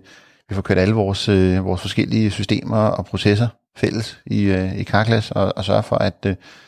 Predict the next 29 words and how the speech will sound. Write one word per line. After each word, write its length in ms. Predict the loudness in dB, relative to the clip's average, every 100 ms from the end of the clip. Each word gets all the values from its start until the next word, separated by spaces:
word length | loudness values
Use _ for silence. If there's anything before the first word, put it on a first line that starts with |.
| _
at 100 | 0
vi 60 | 2
bidrager 360 | 2 2 0 0
positivt, 640 | -2 -2 -4 -6 -6 -4
øh, 180 | -2 -2
til, 460 | -4 -2 2 0 -2 -10 -20 _ -2
til 120 | 0
vores 180 | 2 0
fortsatte 480 | -2 0 0 0 -4 0
vækst 300 | 0 0 -2
i, 140 | 2
øh, 200 | 2 2 -2 _ _ _
i 120 | 2
alle 120 | 4
fire 200 | 4 2
nordiske 320 | 4 2 2 0
lande. 200 | 0 -2 -10 _ _ _ _
Så, 200 | -8 -6
så 80 | -6
det 260 | -4 -2 0
er, 340 | -2 -4 -6
det 200 | -8 -8
er 80 | -6
mit, 260 | -8 -6
øh, 180 | -4 -4
mit 120 | -2
absolut 480 | -2 -2 -6 -8 -12 _ _ _ _ _ -4
første 240 | -2 -2
prioritetsmål, 600 | -2 0 0 0 -2 -4